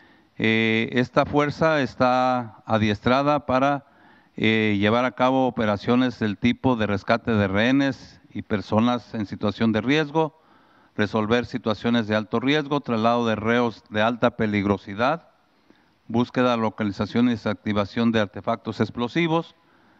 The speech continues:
segu-, participar o dar seguridad en eventos especiales de alto nivel,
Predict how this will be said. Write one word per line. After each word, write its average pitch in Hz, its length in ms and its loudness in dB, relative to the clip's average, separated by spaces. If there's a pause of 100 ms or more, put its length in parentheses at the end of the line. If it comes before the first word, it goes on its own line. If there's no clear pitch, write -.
(540)
segu-, 110 380 0
participar 117 720 -2
o 131 160 0
dar 120 220 0
seguridad 120 600 0
en 117 140 2
eventos 120 500 -2
especiales 117 640 -2
de 107 100 -2
alto 107 760 -2 (300)
nivel, 156 480 0